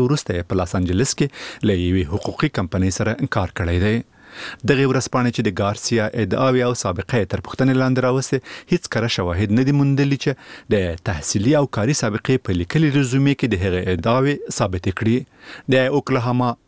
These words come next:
ایالتي ادارې هم ویلي چې ګارسیا نه حقوق لوستی او نه هم د حقوقو له کوم پوهنځي فارغ شوی. ګارسیا د افغانستان د خونړۍ پیښې په اړه په څرګندونو کې ویلي و چې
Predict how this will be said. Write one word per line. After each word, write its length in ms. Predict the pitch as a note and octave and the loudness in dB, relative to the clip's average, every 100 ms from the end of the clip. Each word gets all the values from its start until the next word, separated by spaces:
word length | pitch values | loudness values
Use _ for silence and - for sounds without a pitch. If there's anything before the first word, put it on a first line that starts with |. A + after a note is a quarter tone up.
| - A#2+ | -2 0
ایالتي 460 | A#2+ B2 A#2+ D3 | 2 0 0 0
ادارې 260 | A#2+ A#2+ B2 | 2 2 2
هم 180 | A#2 G#2 F#2+ | 0 2 2
ویلي 240 | A2+ C3 | 2 0
چې 140 | - G#2 | -2 -2
ګارسیا 360 | F#2+ - C#3 A2+ G2 | -2 -2 0 2 2
نه 140 | A#2+ F2 | 0 -2
حقوق 340 | - - - D3 | -6 -6 0 0
لوستی 300 | D3 - D#3+ - - - G#2 | 2 0 -2 -4 -16 -6 -4
او 20 | F2+ F#2 | 0 0
نه 80 | F#2 | 2
هم 180 | B2 A2 | 2 2
د 60 | G2 | 2
حقوقو 420 | G2+ - - - - C#3+ G#2+ | 0 0 0 0 0 0 0
له 180 | G2 F2+ - | 2 -2 -4
کوم 180 | - F#2+ G#2 | -4 -4 -2
پوهنځي 380 | F2 F#2+ A#2+ F#2+ | 0 2 2 0
فارغ 260 | F2 - F#2 | -4 -4 -2
شوی. 200 | F2 G#2 - _ - - - A#2+ | -2 -2 -6 _ -16 -14 -4 2
ګارسیا 360 | B2 A#2 C3 A#2 | 2 2 0 0
د 80 | A2 | 0
افغانستان 420 | A2 G2 A2+ A2 | -2 0 2 2
د 60 | A2 | 2
خونړۍ 260 | G#2+ A#2+ - | 2 2 2
پیښې 200 | C3 - - | 0 0 -2
په 40 | A#2+ | 0
اړه 100 | A#2+ A#2 | 0 -2
په 80 | - | -4
څرګندونو 580 | F#2+ F2 F2 F2 F#2 E2+ | -2 -2 -2 0 0 0
کې 80 | G2 | 0
ویلي 340 | F#2+ G#2 A#2 B2 | 2 4 4 2
و 80 | |
چې 60 | - | 0